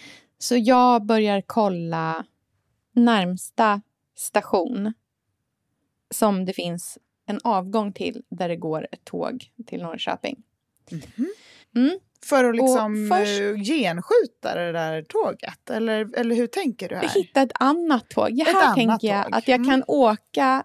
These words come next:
Speaker 1: från Skövde till någon annanstans
Speaker 2: Mm.
Speaker 1: och åka hem.
Speaker 2: Ja, okej.
Speaker 1: Mm.
Speaker 2: Mm.
Speaker 1: Först, <laughs> först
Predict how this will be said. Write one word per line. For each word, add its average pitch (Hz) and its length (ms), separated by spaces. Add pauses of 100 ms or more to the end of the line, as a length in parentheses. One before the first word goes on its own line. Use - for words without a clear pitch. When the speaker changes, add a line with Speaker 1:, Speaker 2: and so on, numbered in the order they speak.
(120)
Speaker 1:
från 285 260
Skövde 190 500
till 214 200
någon 202 240
annanstans 185 1000
Speaker 2:
Mm. 208 380
Speaker 1:
och 170 60 (100)
åka 156 100
hem. 202 260 (380)
Speaker 2:
Ja, 175 340 (220)
okej. - 240
Speaker 1:
Mm. 247 140
Speaker 2:
Mm. 262 240 (720)
Speaker 1:
Först, - 640 (640)
<laughs> 311 440 (920)
först - 600